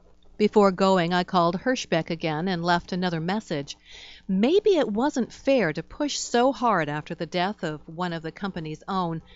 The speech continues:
but my first concern had to be Brad Higgins. I drove to Hillcrest Heights, where Shanae and Tina had lived.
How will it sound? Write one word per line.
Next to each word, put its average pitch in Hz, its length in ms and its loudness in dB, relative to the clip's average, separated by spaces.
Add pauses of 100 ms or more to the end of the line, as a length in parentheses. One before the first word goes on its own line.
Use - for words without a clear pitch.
(400)
but 226 140 6
my 208 180 4
first 247 420 0
concern 240 680 -2
had 240 360 2
to 208 80 2
be 175 160 2
Brad 156 320 0
Higgins. 143 640 -4 (1300)
I 220 140 6
drove 214 380 8
to 247 100 2
Hillcrest 208 540 0
Heights, 156 480 -6
where 170 100 0
Shanae 165 420 -2
and 160 140 -6
Tina 185 300 -4
had 160 180 -6
lived. 151 420 -6